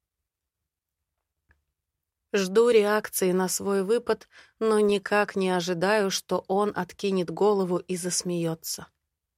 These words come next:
Замираю от невероятной улыбки,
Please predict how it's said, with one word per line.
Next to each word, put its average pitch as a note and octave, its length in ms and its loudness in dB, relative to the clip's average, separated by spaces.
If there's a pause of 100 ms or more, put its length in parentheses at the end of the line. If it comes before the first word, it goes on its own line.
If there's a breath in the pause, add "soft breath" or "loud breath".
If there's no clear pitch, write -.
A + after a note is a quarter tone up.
(120)
Замираю A3 640 6
от G3 140 -2
невероятной G3+ 720 0
улыбки, G#3 580 2